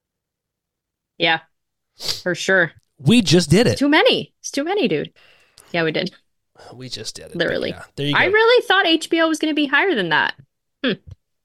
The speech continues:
Speaker 1: Or Max. Wh-, whatever. Whatever it's called.
Speaker 2: Well, they still let
Speaker 1: Oh,
Speaker 2: you
Speaker 1: well.
Speaker 2: share. So I wonder what, I don't know what, I know Netflix always ha-
Speaker 1: Mm.
Speaker 2: at least was, but I wonder, um, I wonder, 'cause they got, what, thirteen, what'd I say, thirteen point eight or thirteen point one million new subscribers the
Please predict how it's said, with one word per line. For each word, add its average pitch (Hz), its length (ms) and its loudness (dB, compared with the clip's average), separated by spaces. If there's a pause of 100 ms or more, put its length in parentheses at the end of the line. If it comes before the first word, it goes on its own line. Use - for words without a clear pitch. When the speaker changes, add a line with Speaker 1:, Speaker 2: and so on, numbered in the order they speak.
(440)
Speaker 1:
Or 220 80 0
Max. 202 600 -2 (100)
Wh-, 208 200 -10
whatever. 175 440 -2 (320)
Whatever 175 220 -4
it's 156 140 -10
called. - 220 -4 (100)
Speaker 2:
Well, 185 140 2
they 208 160 2
still 339 240 2
let 220 120 4
Speaker 1:
Oh, - 40 -2
Speaker 2:
you 262 60 0
Speaker 1:
well. 139 60 2
Speaker 2:
share. 156 560 0
So - 120 0
I 156 60 6
wonder 226 380 4
what, 175 280 4
I 175 100 2
don't 240 100 4
know 202 80 6
what, 170 120 4
I 165 100 0
know 196 160 4
Netflix 170 380 2
always 147 260 4
ha- 123 180 -6
Speaker 1:
Mm. 220 420 -4
Speaker 2:
at - 140 0
least 151 200 0
was, 139 400 2
but 156 160 4
I 147 100 4
wonder, 160 520 4
um, 127 500 0 (840)
I 135 60 -4
wonder, 160 280 4
'cause 147 160 0
they 151 100 4
got, 151 160 2
what, 120 140 -4
thirteen, 143 360 0
what'd 147 140 4
I 127 40 0
say, 120 120 -6
thirteen 143 500 0
point 139 360 2
eight 139 200 0
or 135 60 -4
thirteen 143 240 0
point 143 140 -2
one 135 180 0
million 135 300 2
new 139 140 4
subscribers 135 560 0
the 117 160 -4